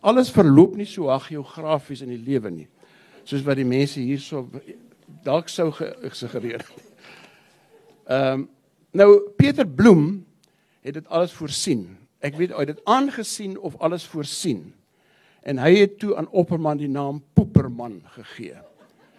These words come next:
Dit is, ek hoop dit is luimig vir u. Ek vind dit 'n bietjie lelik, te lelik. Maar, eh, dit is, dit is nou waarop daai ding uit toe geloop het. Nou, W E G Lou en Opperman het in ons departement twee literêre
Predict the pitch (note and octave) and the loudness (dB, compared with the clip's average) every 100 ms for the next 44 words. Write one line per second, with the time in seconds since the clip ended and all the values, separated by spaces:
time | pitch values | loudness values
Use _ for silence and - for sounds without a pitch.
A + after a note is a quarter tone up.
0 | _ - - _ _ _ _ _ _ D#3+ | _ -20 -20 _ _ _ _ _ _ -8
1 | D#3 D3 - E3 D3 D3+ A#3 D#3 C#3+ B2 | -8 -14 -10 -8 -6 -6 -6 -6 -8 -6
2 | B2+ E3+ F#3 F#3 - E3+ F#3+ F3+ - E3+ | 4 4 4 -2 -10 -14 -6 -2 -2 -4
3 | - G3 F3 D#3 C3+ C3+ A#2+ A2+ A#2 F3 | -2 -4 -2 -6 -8 -8 -6 -4 -4 -6
4 | _ _ _ _ _ F3+ C3+ C3 G2+ G#2 | _ _ _ _ _ -6 -2 -2 -4 -8
5 | - - _ _ _ _ - C#3 C3+ C3 | -18 -20 _ _ _ _ -4 0 2 2
6 | C3 F#3 F3+ F3+ F3 F3+ F3 C#3+ C#3 C#3 | 2 -2 -2 -4 -6 -2 0 4 4 4
7 | C#3 C#3+ D#3+ D#3 G#3 G#3+ G#3 F#3 B2 A2 | 0 2 2 0 -2 -2 -4 -8 -10 -12
8 | F#2+ - _ _ _ _ _ _ _ _ | -14 -20 _ _ _ _ _ _ _ _
9 | _ _ _ _ E3+ F#3+ F#3+ D#3+ C#4+ D4 | _ _ _ _ 0 0 -2 -4 -2 0
10 | C#4+ A#3 E3 E3 D#3+ E3 - G#3 G#3+ F#3 | -2 -4 2 4 4 -2 -6 -4 -2 -2
11 | C#3 B2+ C3+ E3+ D#3+ D3+ D#3 D3 C#3 C3+ | -2 -6 -10 -10 -10 -10 -4 -4 -2 -8
12 | D3 C#3 - A3 G#3+ F3+ D#3 D#3+ C3 C3 | -8 -2 -2 2 2 2 -2 -4 -2 0
13 | D3 D#3+ | 0 0